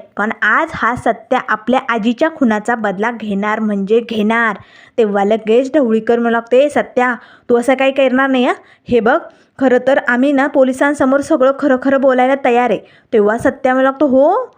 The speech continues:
खरंच ढवळीकर, नाहीतर माझ्या डोक्यात अजून आयडिया येत आहेत हां, त्या वापरू का मी?" तेव्हा ढवळीकर म्हणू लागतो, "नाही नाही सत्या,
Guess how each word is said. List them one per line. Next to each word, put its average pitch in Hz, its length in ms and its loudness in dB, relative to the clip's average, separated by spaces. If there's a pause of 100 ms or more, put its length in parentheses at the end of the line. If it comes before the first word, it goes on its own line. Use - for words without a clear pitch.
(160)
खरंच 302 320 2
ढवळीकर, 254 500 2 (300)
नाहीतर 202 360 0
माझ्या 220 320 0
डोक्यात 233 280 0 (100)
अजून 240 340 2
आयडिया 277 280 2
येत 277 140 2
आहेत 262 200 0
हां, 392 160 0 (280)
त्या 220 100 0
वापरू 226 340 0
का 277 120 -2
मी?" 277 260 -2 (360)
तेव्हा 202 240 2
ढवळीकर 226 480 2
म्हणू 233 120 0
लागतो, 233 240 -2
"नाही 254 200 0
नाही 262 160 2
सत्या, 269 400 -2